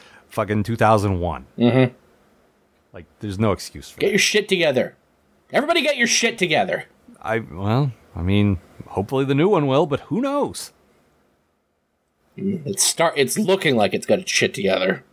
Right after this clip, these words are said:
Speaker 2: I don't know if it's,
Speaker 1: As, as
Speaker 2: <laughs> I don't know if it's something I wanna watch, but, uh,
Speaker 1: as, as far as that goes, yes. Uh, right now, the tone, all I'm t-, all I've said to this point, and I, this is my,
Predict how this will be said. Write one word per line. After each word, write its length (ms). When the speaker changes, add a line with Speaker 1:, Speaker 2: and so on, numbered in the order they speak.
Speaker 2:
I 80
don't 40
know 60
if 60
it's, 160
Speaker 1:
As, 180
as 100
Speaker 2:
<laughs> 40
I 120
don't 120
know 120
if 80
it's 120
something 380
I 40
wanna 180
watch, 560
but, 280
uh, 160
Speaker 1:
as, 260
as 220
far 240
as 140
that 220
goes, 260
yes. 320
Uh, 360
right 180
now, 160
the 120
tone, 320
all 360
I'm 80
t-, 80
all 360
I've 140
said 340
to 100
this 200
point, 280
and 100
I, 80
this 240
is 220
my, 280